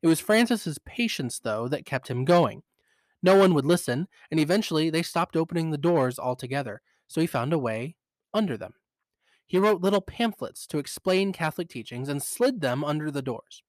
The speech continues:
This was recorded as one of the first times that Catholic teaching was printed out and given to people to help them understand the faith. Well, written, not printed, but you get the idea.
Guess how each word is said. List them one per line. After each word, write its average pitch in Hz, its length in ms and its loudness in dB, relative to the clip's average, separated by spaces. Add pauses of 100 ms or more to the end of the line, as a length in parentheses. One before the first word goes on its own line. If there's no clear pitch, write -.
(460)
This 151 260 -2
was 139 160 0
recorded 151 420 -2
as 131 120 -10
one 147 100 -4
of 139 60 -4
the 135 60 -6
first - 460 -6
times 113 460 -6 (240)
that - 180 -6
Catholic 185 480 -6
teaching 135 400 -8
was 123 160 -8
printed 196 440 -2
out 165 320 0 (360)
and 135 140 -4
given 170 280 2
to 180 100 -8
people 120 400 -12
to 160 100 -6
help - 320 -4
them 160 180 -2
understand 147 640 -2
the 127 60 -8
faith. 117 260 -4 (240)
Well, 147 280 2 (280)
written, 143 380 -2
not 113 180 -4
printed, 113 360 -12
but - 120 -6
you 165 100 -8
get 135 160 -6
the 117 100 -8
idea. 107 320 -8